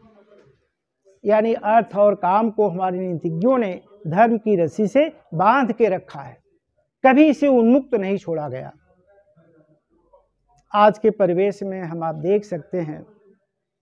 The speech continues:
कि अर्थ के लिए लोग क्या क्या नहीं कर रहे हैं। तो जब, जब ही ये रस्सी ढीली पड़ेगी, अर्थ और काम को छोड़ा जाएगा,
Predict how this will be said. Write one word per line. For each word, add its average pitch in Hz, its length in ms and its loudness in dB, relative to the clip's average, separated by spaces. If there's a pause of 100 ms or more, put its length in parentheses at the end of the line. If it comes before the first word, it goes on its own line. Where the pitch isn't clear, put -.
(560)
कि 208 40 0
अर्थ 233 460 2
के 220 220 2
लिए 175 340 -2 (1000)
लोग 208 220 0
क्या 226 200 4
क्या 202 220 -2
नहीं 156 220 -8
कर 147 160 -12
रहे 143 160 -16
हैं। 139 180 -20 (1200)
तो 330 140 8 (120)
जब, 233 400 6 (340)
जब 247 320 4
ही 320 180 4
ये 294 120 6
रस्सी 254 320 2
ढीली 277 400 2
पड़ेगी, 214 600 2 (960)
अर्थ 226 300 4
और 240 180 6
काम 226 280 2
को 254 160 6
छोड़ा 262 520 4
जाएगा, 226 500 2